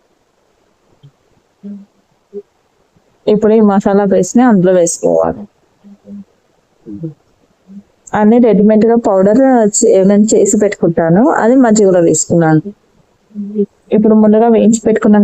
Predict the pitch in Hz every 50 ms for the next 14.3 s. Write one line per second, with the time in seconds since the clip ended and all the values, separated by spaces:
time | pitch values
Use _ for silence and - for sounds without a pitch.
0 | 208 208 208 240 226 - 208 196 190 - - - - 214 208 208 214 233 262 349
1 | 359 - _ _ _ _ _ _ _ _ _ _ - - 214 208 208 208 208 208
2 | - 240 240 240 240 233 226 214 214 208 202 202 190 196 - 208 208 208 208 196
3 | 175 180 185 185 220 240 269 254 240 240 240 202 196 196 - - - 214 208 196
4 | 196 175 180 185 208 240 247 202 175 - - - 185 165 156 151 147 147 - -
5 | _ _ _ _ _ _ _ _ _ _ _ 202 208 214 - _ - 214 208 208
6 | 214 208 202 214 220 240 247 247 233 247 294 381 370 339 285 240 214 202 196 196
7 | 202 214 185 - 220 226 233 220 202 202 185 185 - 220 208 - 330 302 240 220
8 | 220 233 240 220 226 226 - - 175 165 160 156 160 _ - - 220 220 220 214
9 | 208 214 214 247 240 226 214 208 202 202 214 208 214 226 220 202 185 185 180 175
10 | 170 175 - - 175 160 170 185 196 202 214 208 208 202 202 226 220 220 220 226
11 | 226 233 233 202 185 180 190 180 175 180 170 170 165 170 165 165 170 170 202 247
12 | 311 330 330 - - 226 208 208 202 208 208 220 220 220 214 226 233 220 226 202
13 | - 220 208 202 202 285 285 262 208 190 190 185 180 175 175 170 - - - 185
14 | 170 156 151 147 139 -